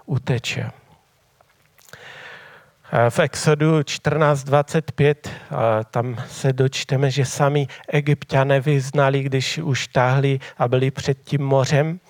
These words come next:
tak, eh, vyznali: "Utečme, protože Hospodin bojuje za Izraela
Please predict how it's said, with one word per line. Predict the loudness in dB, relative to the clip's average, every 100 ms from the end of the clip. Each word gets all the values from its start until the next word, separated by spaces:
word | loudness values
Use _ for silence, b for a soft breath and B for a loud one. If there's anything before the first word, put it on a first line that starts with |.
| B B B B B B
tak, | 0 0 2
eh, | 4 6 6 4 0 -4
vyznali: | -4 0 0 0 0
"Utečme, | 0 0 0 -2 -6 -6 -8
protože | -8 -6 -4 0 0 -2 B -2
Hospodin | 0 0 -2 -2 0 0 0
bojuje | 2 2 4 2 2
za | 0 0
Izraela | -2 -2 2 4 4 2